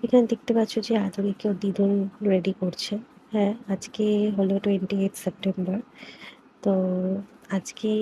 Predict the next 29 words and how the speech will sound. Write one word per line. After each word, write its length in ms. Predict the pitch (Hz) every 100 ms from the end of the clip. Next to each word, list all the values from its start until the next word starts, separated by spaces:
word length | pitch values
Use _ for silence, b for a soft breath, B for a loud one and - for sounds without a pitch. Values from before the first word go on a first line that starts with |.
| 226 220
আগের 200 | 190 220 -
ভিডিওটাতে 460 | 214 214 226 220
আমি 160 | 220 214
বলেছিলাম 520 | 202 196 196 208 208
যে 140 | 202 208
আদুরির 400 | 190 190 202 202
একটা 380 | - 208 190 190 B B B
এক্সাম 400 | 214 196 - 190 190
আছে, 280 | 180 - 208
আহ, 760 | 240 - - 202 180 180 180 180 185 190 - 190
বলিউড 380 | 196 185 185 -
কোরিওগ্রাফার 640 | 190 185 185 180 175 185
শ্বেতা 400 | - 185 180 185
ওয়ারিয়ার, 420 | 180 175 175 175 180 - B B -
যেখানে 340 | 196 - 180
ও 160 | 180 180
সিলেক্টেড, 560 | - 190 180 - 196 220
ও 120 | 196 196
আর 100 | 196
তোর 220 | 185 196 175 185
দাদা 240 | 185 180 180
দুজনেই 380 | 185 190 190
সিলেক্টেড। 540 | 190 - 180 - - 202 - B B B -
তো 140 | 196
সেই 200 | - 202
জন্যই 580 | 196 202 208 214 214 277 - -
ডান্সের 380 | 208 185 175 202
জন্য 340 | - 196 190 190
আমাদের 380 | 185 185 185